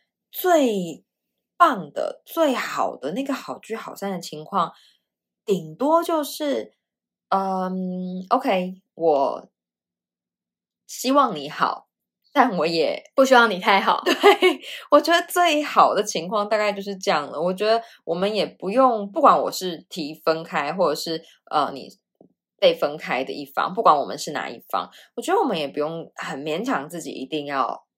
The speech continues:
Speaker 1: 祝福对方。
Speaker 2: 对，我觉得这还是看你自己的心理状态。如果你是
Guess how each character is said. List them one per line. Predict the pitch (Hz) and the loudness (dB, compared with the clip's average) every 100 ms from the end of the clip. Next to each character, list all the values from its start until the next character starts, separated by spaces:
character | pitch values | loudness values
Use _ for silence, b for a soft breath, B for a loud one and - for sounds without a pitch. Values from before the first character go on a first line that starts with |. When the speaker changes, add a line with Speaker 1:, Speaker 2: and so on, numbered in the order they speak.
| _ _ | _ _
Speaker 1:
祝 | - 277 190 | -2 0 0
福 | - - - | -6 -14 -10
对 | - - | -8 -8
方。 | - - - | -10 -14 -4
Speaker 2:
对， | - 214 | 4 4
我 | 208 | 4
觉 | 214 | 6
得 | 285 | 6
这 | 320 | 6
还 | 302 214 | 4 4
是 | 226 | 2
看 | 226 226 208 202 _ _ _ _ _ _ | 2 0 0 -6 _ _ _ _ _ _
你 | 202 185 | -6 -6
自 | 180 240 | -4 -6
己 | 233 175 | -4 -6
的 | - 113 107 | -2 -2 -2
心 | 226 - 226 | -2 -2 -2
理 | 196 | -4
状 | - 185 180 | 2 0 2
态。 | 202 190 | -2 2
如 | 220 | 4
果 | 233 | 4
你 | 196 165 | 2 -4
是 | 185 196 190 | 0 0 0